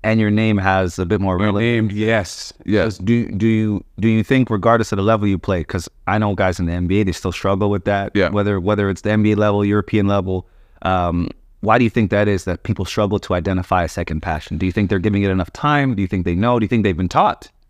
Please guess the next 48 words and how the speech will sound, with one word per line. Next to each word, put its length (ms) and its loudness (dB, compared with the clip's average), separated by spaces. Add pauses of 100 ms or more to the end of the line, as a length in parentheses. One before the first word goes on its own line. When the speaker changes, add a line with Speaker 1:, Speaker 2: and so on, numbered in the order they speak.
(720)
Speaker 2:
Yeah, 240 2
for 160 -6
one, 220 0
they 180 -2
probably 260 -2
haven't 220 0
been 100 -2
taught, 360 0
but 200 -2
everybody 540 0
is 120 -4
just 220 -4
so, 300 -2
they're 120 -6
stuck 380 -4
on 240 0
the, 100 -4 (140)
the 100 -2
craft, 480 -2 (120)
Speaker 1:
Mm-hmm. 300 2 (580)
Speaker 2:
right? 340 4
And, 600 -2 (440)
you 220 0
know, 100 2
regardless 460 2
of 100 -2
how 540 2
long 320 0
you 100 -2
play, 360 2
like, 220 -2 (380)
uh, 300 -8
there 400 -2
is, 160 -4
there's 180 0
an 100 2
end 200 2
date 200 -2 (200)
to 160 -2
it. 100 -4 (120)
Speaker 1:
By 180 0
force 280 -2
or 60 -2
by 160 0
choice? 260 -2
Speaker 2:
By 200 -2
force 400 -8
or 40 -6